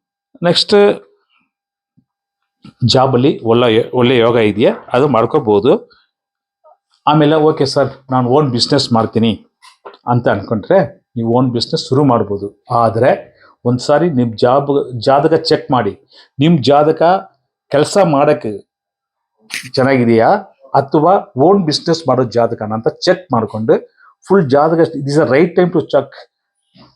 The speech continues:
ಆ, start the business ಅಂತ ತಿಳ್ಕೊಂಡ್ ಮಾಡ್ಬೇಕು. ಯಾಕಂದ್ರೆ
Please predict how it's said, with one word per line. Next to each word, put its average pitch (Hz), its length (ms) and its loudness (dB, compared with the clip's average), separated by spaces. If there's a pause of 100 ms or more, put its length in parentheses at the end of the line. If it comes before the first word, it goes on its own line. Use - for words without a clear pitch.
(460)
ಆ, 131 240 2
start 143 280 0
the 147 120 -2
business 127 420 -6
ಅಂತ 139 120 -8
ತಿಳ್ಕೊಂಡ್ 180 340 0
ಮಾಡ್ಬೇಕು. 120 560 -4 (140)
ಯಾಕಂದ್ರೆ 135 680 0